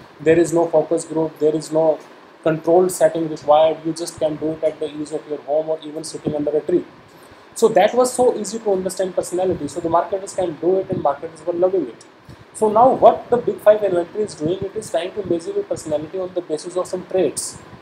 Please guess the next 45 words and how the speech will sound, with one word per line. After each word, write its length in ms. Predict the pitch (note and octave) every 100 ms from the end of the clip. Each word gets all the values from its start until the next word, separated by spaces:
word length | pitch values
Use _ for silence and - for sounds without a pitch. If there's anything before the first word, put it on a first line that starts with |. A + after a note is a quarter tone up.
| - -
Now, 80 | F3+
for 260 | - A#3
example, 380 | B3 F#3 F3 G3
the 140 | F#3
first 340 | F#3+ - A#3+ -
question 320 | F3 D#3+ F3+
in 140 | F3+
the 80 | F3+
Big 160 | F3 F3+
Five 260 | - F3+
inventory 500 | F3 D#3 D3 - F3 -
is, 320 | F3 A#3 - - - - - - -
"Are 360 | E3 F#3 G#3+ -
you 160 | F#3 G3
talkative?" 480 | F3+ F3 F#3 - - - - - - - - - - -
Right? 280 | - G#3+ - - - -
So 180 | - F#3+
there 220 | F3+ F#3
are 40 | G3
five 220 | F#3+ F3+
options 420 | F3 - D#3 C#3+
for 100 | -
you. 80 | A2+ - -
So 140 | - C4
you 300 | A#3+ C4 B3
go 180 | - A#3+
to 100 | A#3
yourself, 380 | A3+ G#3+ G3 F#3+ -
"I 120 | F#3 G#3
am 100 | G#3
talkative. 500 | G3+ F#3+ F#3 D#3+ D3
Do 140 | G3
I 40 | G3
like 260 | F#3 F#3
to 100 | F#3+
talk?" 300 | - F3 B2 - - - _ - _ - -
If 160 | F#3
you 80 | G#3
are 100 | F3 D#3+
not 160 | G#3
talkative, 400 | G3+ F#3+ F#3+ G3+ F#3+
you 80 | G3
say, 120 | G3
"Strongly 380 | - F3+ F3 E3+
disagree." 480 | D#3 C#3 B2 B2